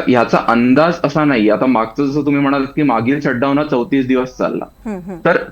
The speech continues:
Speaker 1: तसाच हे आता इंटरनली त्यांच्या पॉलिटिकल सिस्टम्स क-, कधी एकत्र येत आहेत, कधी हा निधी मंजूर करतायत, ह्याच्यावरती डिपेंडंट आहे. आयडियली शटडाऊन जास्त चालला नाही पाहिजे,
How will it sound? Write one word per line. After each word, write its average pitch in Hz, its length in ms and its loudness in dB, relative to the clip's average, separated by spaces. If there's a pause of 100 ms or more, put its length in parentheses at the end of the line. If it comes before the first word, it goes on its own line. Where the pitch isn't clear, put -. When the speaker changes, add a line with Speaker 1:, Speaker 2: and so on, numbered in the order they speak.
(120)
Speaker 1:
तसाच 165 380 0 (540)
हे 127 120 0
आता 123 400 0
इंटरनली 147 640 4
त्यांच्या 131 360 0
पॉलिटिकल 123 520 0
सिस्टम्स 151 520 -4
क-, 120 200 -2 (200)
कधी 135 320 2
एकत्र 127 460 0
येत 120 280 2
आहेत, 110 140 0 (140)
कधी 123 300 -2
हा 147 80 0
निधी 131 300 0
मंजूर 135 340 0
करतायत, 127 440 -2
ह्याच्यावरती 123 520 -2
डिपेंडंट 104 540 -2
आहे. - 100 -14 (440)
आयडियली 156 600 4
शटडाऊन 139 460 0
जास्त 120 300 -2
चालला 135 380 0
नाही 131 400 0
पाहिजे, 98 380 -2